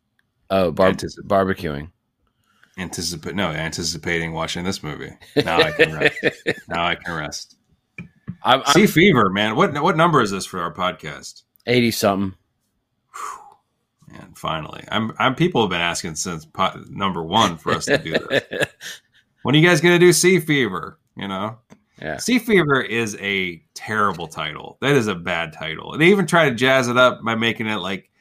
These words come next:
Speaker 2: the A and the V, like, you know, kinda like,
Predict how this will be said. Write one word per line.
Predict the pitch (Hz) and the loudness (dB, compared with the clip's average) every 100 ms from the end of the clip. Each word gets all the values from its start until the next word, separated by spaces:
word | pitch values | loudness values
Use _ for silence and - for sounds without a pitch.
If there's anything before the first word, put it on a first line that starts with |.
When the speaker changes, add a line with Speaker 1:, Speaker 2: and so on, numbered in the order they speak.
| _ 101 | _ -4
Speaker 2:
the | 107 | -2
A | 90 117 120 117 110 | 0 2 4 2 0
and | 87 98 | -4 -6
the | 95 | -6
V, | 101 110 120 123 127 - _ _ - | -4 0 0 0 -2 -8 _ _ -16
like, | - 95 92 - | -6 -4 -4 -4
you | 98 | -4
know, | 87 | -4
kinda | 80 104 98 | -4 -2 0
like, | 95 90 80 _ | 0 -2 -6 _